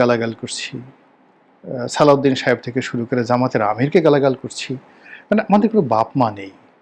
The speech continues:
আমরা পুরো সেনাবাহিনীকে তছনছ করে দিতে চাচ্ছি, পুলিশ বাহিনীকে তছনছ করে ফেলেছি। আমরা সচিবালয়ের কোনো গেট থাকবে না, যখন ইচ্ছে তখন ঢুকবো এবং আমাদের যাকে পছন্দ তাকে আমরা ডিসি নিয়োগ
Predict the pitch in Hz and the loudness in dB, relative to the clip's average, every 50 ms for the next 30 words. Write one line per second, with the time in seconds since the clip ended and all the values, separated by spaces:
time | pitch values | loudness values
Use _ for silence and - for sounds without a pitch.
0 | _ _ _ _ _ _ _ - _ 175 180 190 190 196 - 240 175 - 208 202 | _ _ _ _ _ _ _ -8 _ 2 4 6 6 4 2 -4 -2 4 6 6
1 | 196 196 - - - 202 220 226 214 190 156 151 151 143 135 135 - - 131 - | 6 4 0 -2 0 4 6 6 6 6 4 2 0 2 0 0 0 0 -2 -2
2 | - - - 180 190 180 - - - 123 113 110 104 104 107 - - - - - | -2 0 2 2 2 2 2 -2 -2 -2 -2 -4 -6 -8 -10 -12 -14 -18 -14 -14
3 | - - - - - - - 185 202 196 185 175 160 160 165 170 156 160 151 - | -12 -10 -10 -12 -4 0 2 4 4 4 2 2 0 0 0 2 0 0 2 2
4 | 147 - - 170 147 - - 165 165 160 - - 208 147 117 - - - - - | -2 -2 -2 -4 -4 -4 -2 -2 -2 -2 0 0 0 0 0 -4 -8 -12 -14 -20
5 | - _ _ _ _ _ _ _ - - - _ _ _ _ _ _ _ _ _ | -20 _ _ _ _ _ _ _ -20 -20 -20 _ _ _ _ _ _ _ _ _
6 | _ _ - 165 185 190 180 185 185 - - - 196 185 - 214 202 208 196 196 | _ _ 4 6 6 8 6 4 4 -2 0 0 0 2 4 4 6 6 6 8
7 | 190 185 180 180 - - 156 143 120 131 127 127 - - - 123 104 104 107 104 | 8 8 6 6 4 2 2 4 4 4 4 2 0 -2 -4 -4 -4 -4 -8 -8
8 | 113 117 120 151 147 - - 196 185 180 - 165 143 135 139 127 - - 131 113 | -8 0 2 2 2 4 2 2 2 2 2 0 2 2 0 0 0 -2 -2 -2
9 | 110 110 120 120 127 147 156 143 135 165 - 170 143 139 151 180 185 180 175 147 | -4 -8 -12 0 2 4 4 6 6 4 4 6 6 6 6 4 4 4 0 0
10 | 127 131 127 123 - - 214 208 - 123 - - 151 160 151 - 123 - - 135 | 2 2 2 2 2 0 -2 0 0 -4 -4 0 -2 0 0 0 -2 -2 0 0
11 | 131 127 120 110 117 - - - 123 120 117 117 | 0 0 0 -2 -6 -10 -8 -4 -4 -4 -2 -4